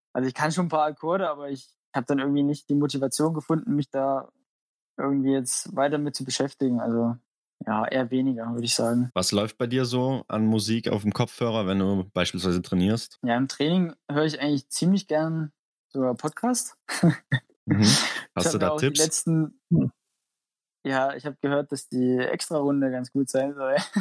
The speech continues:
Speaker 1: <laughs>
Speaker 2: <laughs>
Speaker 1: Nee, aber wirklich, ich hab mir die letzten, die letzten zwei Tage hab ich mir ein paar Folgen von euch angehört. Oder
Speaker 2: Mhm.
Speaker 1: ja,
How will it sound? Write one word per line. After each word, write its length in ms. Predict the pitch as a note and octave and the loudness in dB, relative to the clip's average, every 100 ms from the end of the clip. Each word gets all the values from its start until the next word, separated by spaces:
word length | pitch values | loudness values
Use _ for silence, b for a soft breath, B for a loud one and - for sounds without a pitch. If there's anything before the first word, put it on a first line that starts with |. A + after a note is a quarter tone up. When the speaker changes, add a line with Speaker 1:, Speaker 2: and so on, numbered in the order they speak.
| - | -2
Speaker 1:
<laughs> 1080 | G#3+ C#3+ F#3+ E3 B2 C3 - - - C3 - F3+ - - | 0 2 2 0 0 0 0 -2 -2 0 0 -2 -2 0
Speaker 2:
<laughs> 1040 | C#4 C4+ A3+ - - G3 - C4 C4+ G#3+ | 2 2 -2 -2 2 0 0 -2 -2 -2
Speaker 1:
Nee, 180 | D#3+ F#3+ | 0 0
aber 120 | F#3 | 0
wirklich, 260 | G3 G3 D#3 | -2 -2 -2
ich 60 | |
hab 100 | F#3 | -2
mir 220 | F#3 F3+ - _ - | -2 -4 -4 _ -4
die 80 | E3+ | 0
letzten, 580 | E3+ F#3 - F#3+ F3+ - - | 2 0 0 0 0 -4 -4
die 60 | |
letzten 300 | D#3+ F3+ - F#3+ | 0 0 -2 -4
zwei 180 | E3 | -4
Tage 280 | D#3 D#3+ F3+ | -2 -2 0
hab 100 | D#3+ | -4
ich 80 | E3+ | -6
mir 200 | F3 D#3+ | -4 -2
ein 80 | D3+ | -2
paar 140 | D3 | -4
Folgen 260 | C#3 D3+ C#3+ | -2 -2 -2
von 120 | B2+ | -2
euch 180 | C3 F#3 | -2 0
angehört. 580 | F#3 E3 D#3+ E3 D#3+ - | -2 -2 -2 0 -2 -6
Oder 220 | A#2+ A#2 - | -6 -4 -2
Speaker 2:
Mhm. 320 | F#2+ F#2+ A2 _ | 0 2 0 _
Speaker 1:
ja, 420 | - A#2+ C3 D3+ | -4 -2 0 -2